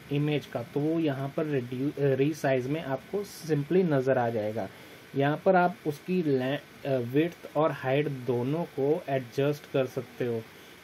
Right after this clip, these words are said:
अपने पोस्ट, जैसे कि आपने अगर कहीं ब्लॉग में पोस्ट बनानी है या फिर, अ, Facebook पोस्ट बनानी है, Instagram पोस्ट बनानी है, तो उसके according यहाँ पर simply dimensions को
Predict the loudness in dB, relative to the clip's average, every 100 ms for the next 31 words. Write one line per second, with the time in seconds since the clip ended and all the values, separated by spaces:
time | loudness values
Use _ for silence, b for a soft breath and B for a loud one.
0 | -8 -8 -4 -2 0 -2 0 4 6 4
1 | 0 0 0 0 0 0 2 2 2 0
2 | 0 0 -2 -4 -8 -2 2 2 2 0
3 | 0 0 0 -2 -4 -2 -4 -4 -4 -6
4 | -10 B -20 -14 0 2 2 2 2 4
5 | 0 0 -2 4 4 4 -2 -2 -2 -2
6 | -4 -4 -2 -4 0 0 2 0 -2 -6
7 | -6 -6 -6 -6 -6 -6 -6 -4 -4 -4
8 | -4 0 2 2 2 2 2 0 -2 -2
9 | -2 -2 -2 -2 0 0 2 -2 -2 -4
10 | -6 -2 0 0